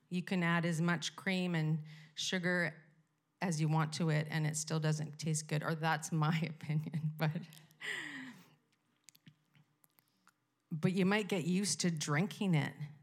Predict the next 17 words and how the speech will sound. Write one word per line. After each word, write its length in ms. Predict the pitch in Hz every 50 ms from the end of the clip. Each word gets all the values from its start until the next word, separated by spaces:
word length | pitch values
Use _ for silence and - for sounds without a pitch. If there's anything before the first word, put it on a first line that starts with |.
| -
the 100 | - 165
bitter 320 | 160 151 175 170 170 170 160
drink, 580 | 156 156 - 165 170 175 165 147 - - - - -
and 120 | 175 165
you 100 | 160 175
don't 240 | 156 170 180 185 185
even 300 | 175 160 160 165 160 160
notice 720 | 156 151 151 156 156 139 139 151 151 - - - - - - _ _ _ _ _ _ _ _ _ _ -
that 100 | 156 151
it's 160 | 143 156 -
bitter 320 | 160 147 165 156 170 165
anymore. 600 | 165 160 151 151 147 147 147 - - - 151 156 151 - - - - - - _ _ _ _ _ _ _ - _ _ _ _ _ _ _ _ _ _ -
That 180 | - 170 170 175
can 160 | - 190 180
be 120 | 165 170 160
like 300 | 156 147 143 143 - -
us. 500 | 170 214 202 156 - - - - -